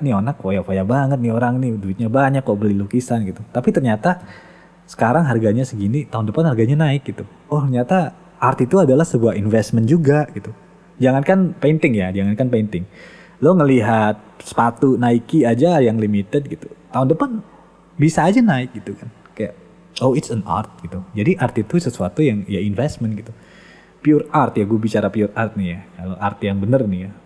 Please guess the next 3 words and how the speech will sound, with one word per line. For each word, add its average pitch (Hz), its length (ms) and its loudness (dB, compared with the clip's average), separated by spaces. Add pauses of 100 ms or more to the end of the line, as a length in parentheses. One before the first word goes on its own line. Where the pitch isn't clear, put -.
(240)
Tapi, 107 240 -8 (1400)
eh, 107 420 -6 (380)
ya 120 160 4